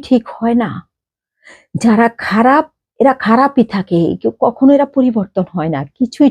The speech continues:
ঠিক হয় না। মাঝখানে মেয়েটা, আজকে মেয়েটা সিঙ্গেল আছে, কিন্তু একটা বাচ্চা হলে এই মেয়েটার লাইফটা এই বাচ্চার জন্য হেল হয়ে যেত, ওর সারাটা জীবন এই বাচ্চার বোঝা বয়ে বেড়াতে হতো। এমনিই সে একটা হিন্দু জাতি মেয়ে,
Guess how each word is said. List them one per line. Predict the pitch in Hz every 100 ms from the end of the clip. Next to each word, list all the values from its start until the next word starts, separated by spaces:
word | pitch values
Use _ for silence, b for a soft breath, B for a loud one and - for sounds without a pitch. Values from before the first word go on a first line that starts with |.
| 277
ঠিক | 185 -
হয় | 156 156
না। | -
মাঝখানে | 175 196 - 233 247
মেয়েটা, | 233 226 226 220 254 254 b b b b b -
আজকে | 226 226 254
মেয়েটা | 233 220 247 240 -
সিঙ্গেল | 254 269 247 160
আছে, | 131 -
কিন্তু | - 180
একটা | 190 185 180
বাচ্চা | 196 208 - 240
হলে | 208 190 185 330 - -
এই | 233
মেয়েটার | 208 208 202 214 185 165
লাইফটা | 180 208 202 _ 160
এই | 151 160
বাচ্চার | 147 165 - 208 175
জন্য | 190 190 185 185 _ _
হেল | 196 190
হয়ে | 151 160 147 135
যেত, | - - -
ওর | 165 -
সারাটা | - 190 190 - 196 139
জীবন | 214 240 233
এই | 185 165
বাচ্চার | 156 - - 160
বোঝা | 156 156 165 208 - _ _ _ _ -
বয়ে | 165 170
বেড়াতে | 156 143 139
হতো। | 160 143 -
এমনিই | 165 170 202 226
সে | - 214 214
একটা | - 190
হিন্দু | 196 190 175 170 240 - _ _ _ _ _
জাতি | - 160 151 160
মেয়ে, | 156 90